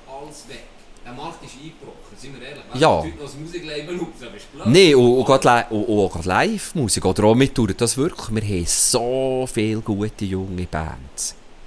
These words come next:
Speaker 2: Aber kein Markt mehr. Du kannst auch kein Konzert buchen, weil es kommt doch niemand. Es ist unheimlich schwer und man darf einfach auch nicht vergessen,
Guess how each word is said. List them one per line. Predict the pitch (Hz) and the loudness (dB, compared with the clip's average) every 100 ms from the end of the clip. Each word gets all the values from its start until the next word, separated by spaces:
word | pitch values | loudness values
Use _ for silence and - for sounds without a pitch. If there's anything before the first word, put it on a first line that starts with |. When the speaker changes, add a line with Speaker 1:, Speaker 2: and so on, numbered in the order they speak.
| - - - - | -20 -20 -12 -2
Speaker 2:
Aber | 117 - | 0 2
kein | - - 180 185 | 2 6 6 6
Markt | 185 208 - - | 2 -4 -10 -8
mehr. | 190 131 | -4 -2
Du | 151 | 0
kannst | 131 110 | 0 0
auch | - | -2
kein | 147 - | -4 -4
Konzert | - 117 - 147 180 - | -4 -4 0 2 2 -2
buchen, | 180 170 151 131 | -2 -2 -2 0
weil | 131 131 - | 0 0 0
es | 120 | -2
kommt | - 147 147 202 - | 0 0 0 -2 -2
doch | 185 | 0
niemand. | 175 170 180 185 185 - - - - - - - - | 0 -2 -4 -4 -8 -14 -20 -20 -20 -20 -20 -20 -2
Es | 147 156 | 2 4
ist | 120 - | 4 4
unheimlich | 127 170 180 165 | 6 6 4 4
schwer | 165 160 | 4 4
und | 143 | 4
man | 165 | 6
darf | 143 | 4
einfach | - - | 2 0
auch | 147 | 2
nicht | 156 - | 2 0
vergessen, | - - 120 87 - - | -4 2 2 4 2 0